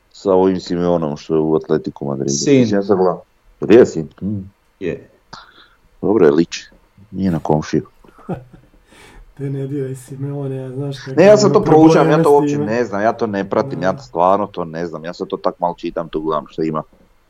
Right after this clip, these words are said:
Speaker 3: Prati, dobar je
Speaker 1: Ono.
Speaker 3: Napoli, ni-, ja ga isto nisam puno
Speaker 1: A ne
Speaker 3: gledao,
Speaker 1: mogu
Speaker 3: pa
Speaker 1: ja
Speaker 3: sam sad gledao
Speaker 1: talijansko,
Speaker 3: koju
Speaker 1: gledaš, šta vam je, bog te.
Speaker 3: Ma joj, pa dobro što.
Speaker 2: A koju možeš gledat?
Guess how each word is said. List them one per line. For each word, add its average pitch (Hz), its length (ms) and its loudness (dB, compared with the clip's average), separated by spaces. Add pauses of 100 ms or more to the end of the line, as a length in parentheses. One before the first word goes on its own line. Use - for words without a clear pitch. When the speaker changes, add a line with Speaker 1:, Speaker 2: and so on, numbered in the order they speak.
(220)
Speaker 3:
Prati, 175 480 -2
dobar 143 360 0
je 131 60 0
Speaker 1:
Ono. 135 140 -2
Speaker 3:
Napoli, 127 380 -8
ni-, 151 160 -2
ja 196 120 -2
ga 190 100 -2
isto 202 200 -2
nisam 185 220 0
puno 180 220 -2
Speaker 1:
A - 40 4
ne 101 40 4
Speaker 3:
gledao, 139 200 8
Speaker 1:
mogu 139 140 6
Speaker 3:
pa 123 40 8
Speaker 1:
ja 120 60 8
Speaker 3:
sam 117 100 2
sad 117 140 4
gledao 180 220 4
Speaker 1:
talijansko, 165 140 4 (120)
Speaker 3:
koju - 140 -2
Speaker 1:
gledaš, 101 240 0
šta 98 280 -2
vam 104 160 0
je, 87 120 -8
bog 131 160 -2
te. 135 60 0
Speaker 3:
Ma 135 240 -2
joj, 127 500 -8
pa 127 140 -18
dobro 143 400 -4
što. 131 260 -8 (600)
Speaker 2:
A 110 100 -10
koju 151 360 6
možeš 131 260 2
gledat? 113 260 -2